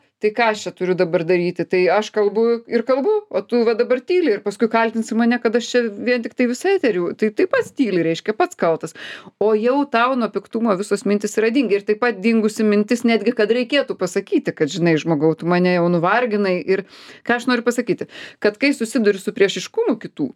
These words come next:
n-, tai yra labai lengva i-, iš viso nustoti mąstyti. Tiesiog išsijungia, atsiranda va tokia apatija, nuovargis nuo to kitų žmonių agresyvumo, minčių dingimas, sustingimas toksai,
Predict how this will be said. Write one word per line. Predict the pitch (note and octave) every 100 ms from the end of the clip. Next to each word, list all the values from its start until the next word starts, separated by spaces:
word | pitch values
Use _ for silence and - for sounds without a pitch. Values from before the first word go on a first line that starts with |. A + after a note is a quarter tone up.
| _ _ _ _ _ _ _ _ -
n-, | F#3 F#3
tai | F#3+ A3+ B3 A#3
yra | G#3+ A3
labai | G#3 G3 G3+ B3+ B3
lengva | G3 G#3+ A3+ G#3+ A3
i-, | G#3 - F#3+
iš | G#3 -
viso | G#3 G#3
nustoti | F#3 F3 F#3+ F#3
mąstyti. | F3 E3+ - C#3 - _
Tiesiog | G#3+ G#3 B3+
išsijungia, | A3 - - G#3 D#3+ C#3
atsiranda | E3 G#3+ G#3+ F3+
va | F3
tokia | F3 F3+ F3
apatija, | E3 - F#3+ A3 C4 A#3+ G3
nuovargis | E3+ F3+ A3 B3 A3+ A3 -
nuo | A3
to | G#3+ G#3+
kitų | G#3 - A3
žmonių | G#3+ G#3 G#3
agresyvumo, | G3 - - G#3+ G3+ F3+
minčių | F3 F3+ - A3
dingimas, | F3+ F3 G3 A3 -
sustingimas | A3+ - A3+ G3+ F3+ G#3 G3+ F#3
toksai, | F#3 - F3